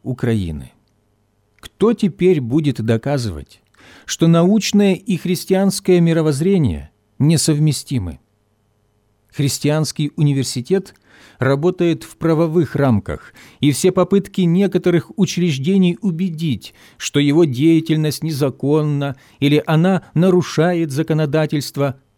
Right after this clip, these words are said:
разбиваются об устав, утверждённый Министерством юстиции.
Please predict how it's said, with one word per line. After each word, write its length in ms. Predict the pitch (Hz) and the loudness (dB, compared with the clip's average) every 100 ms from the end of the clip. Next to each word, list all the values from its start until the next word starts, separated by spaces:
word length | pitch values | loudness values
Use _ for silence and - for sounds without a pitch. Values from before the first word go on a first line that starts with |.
| _ _ | _ _
разбиваются 840 | - 151 123 135 120 107 104 - 131 | -4 -2 -2 -2 0 0 -2 -2 -4
об 280 | - 135 131 | -4 -6 -4
устав, 580 | 156 - 226 196 - _ _ _ _ _ | -4 -2 0 0 -4 _ _ _ _ _
утверждённый 1120 | - 170 - 123 98 78 85 202 202 190 185 190 _ - | -4 -4 -2 0 0 -2 0 2 4 4 2 -2 _ -2
Министерством 880 | 151 165 123 - - 117 - - 120 | 2 4 2 -2 -2 -2 -2 0 0
юстиции. 720 | 113 - 113 101 - 80 73 | 0 -2 -6 -6 -6 -10 -12